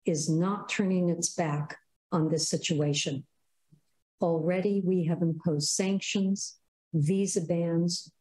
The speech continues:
trade restrictions, and a diplomatic boycott of the Beijing Winter Olympic Games.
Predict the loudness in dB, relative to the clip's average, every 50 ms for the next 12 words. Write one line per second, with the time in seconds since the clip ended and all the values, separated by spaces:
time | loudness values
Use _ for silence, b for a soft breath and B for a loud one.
0 | _ _ _ -6 -2 -2 0 0 0 -2 0 -2 -2 -2 -2 -2 -2 -2 -2 -2
1 | 0 0 0 0 -2 -4 -8 -10 _ _ _ _ _ -2 0 0 0 -2 0 -2
2 | -2 0 0 0 0 0 2 2 0 -2 -2 0 0 0 0 0 -2 -2 -2 -2
3 | -2 -2 -6 -8 -6 -4 -2 -2 0 0 0 0 0 0 0 -2 0 0 0 2
4 | 2 2 2 2 2 0 0 0 0 2 2 4 2 2 2 0 -4 -2 -2 -2
5 | -2 -2 -2 -2 -2 -2 -4 -4 -8 -12 -18